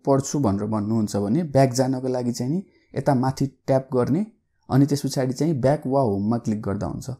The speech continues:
अनि अब आज हजुरले सपोज पचास पेज पढ्नु भयो अरे एउटा बुकको, अनि फेरि भोलि कन्टिन्यू गर्न मन छ भने हजुरले केही गर्नु पर्दैन,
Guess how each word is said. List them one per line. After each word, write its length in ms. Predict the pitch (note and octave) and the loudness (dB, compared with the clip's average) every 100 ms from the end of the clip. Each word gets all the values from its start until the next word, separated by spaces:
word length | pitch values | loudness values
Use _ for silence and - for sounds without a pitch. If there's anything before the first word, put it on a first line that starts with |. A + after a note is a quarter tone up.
| _ _ _ _ _ _ _ _ - | _ _ _ _ _ _ _ _ 0
अनि 200 | E3 F3+ | 2 2
अब 160 | F3 E3 | 0 0
आज 380 | - D3 D3+ E3+ | 0 0 2 2
हजुरले 440 | B2 G#2+ A2 B2 | 2 0 -2 -2
सपोज 360 | B2+ D3 D3+ C#3+ - | -2 -2 -4 -4 -6
पचास 320 | D3+ D3+ - | -2 -2 0
पेज 220 | D3 C#3 | -2 0
पढ्नु 300 | C#3+ C3+ C3 | 2 2 2
भयो 100 | G#2+ | 0
अरे 160 | G#2 G#2+ | 0 0
एउटा 220 | A2 A2+ | 2 0
बुकको, 380 | A2 A2 A#2+ B2 | 0 -2 -2 0
अनि 180 | C3+ C#3 | 2 2
फेरि 220 | E3 E3 | 4 2
भोलि 320 | A2+ A2 A#2+ | 2 0 2
कन्टिन्यू 420 | C#3+ C#3 C#3+ D3 | 2 2 4 4
गर्न 300 | C#3 C#3 C#3 | 4 2 2
मन 140 | C#3 C3 | 2 0
छ 100 | C#3+ | 0
भने 200 | A#2 D3+ | 0 0
हजुरले 420 | B2+ C3 B2 B2+ | 0 -4 -4 -4
केही 280 | - D3+ D#3 | 2 4 6
गर्नु 260 | D3 C3 | 4 2
पर्दैन, 380 | C3 B2+ B2 G3 | 0 -2 -2 -4